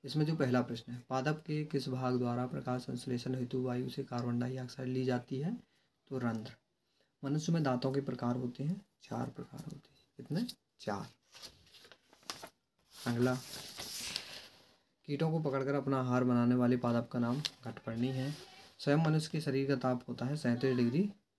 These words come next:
सेल्सियस। वह परिवर्तन जिसमें एक नए पदार्थ बनते हैं तो क्या कहलाता है? रासायनिक परिवर्तन कहलाता है।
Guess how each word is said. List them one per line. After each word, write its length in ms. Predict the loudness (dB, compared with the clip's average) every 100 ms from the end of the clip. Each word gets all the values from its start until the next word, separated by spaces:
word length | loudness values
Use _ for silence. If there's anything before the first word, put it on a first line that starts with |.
| _ -10
सेल्सियस। 500 | -8 -8 -12 -14 -18 -20 -20 -20 -20 _
वह 140 | 0 2
परिवर्तन 440 | 4 2 4 4
जिसमें 260 | 4 4 4
एक 180 | 4 4 2 4 4 2 0
नए 220 | 0 0 2
पदार्थ 360 | 0 0 0
बनते 340 | 2 2 2 0
हैं 140 | -2
तो 120 | 0 0
क्या 180 | 2
कहलाता 380 | 2 2 0 0
है? 120 | -2
रासायनिक 460 | -2 -2 0 0 0
परिवर्तन 480 | -2 -4 -4 -4 -6
कहलाता 440 | -8 -14 -18
है। 40 | -20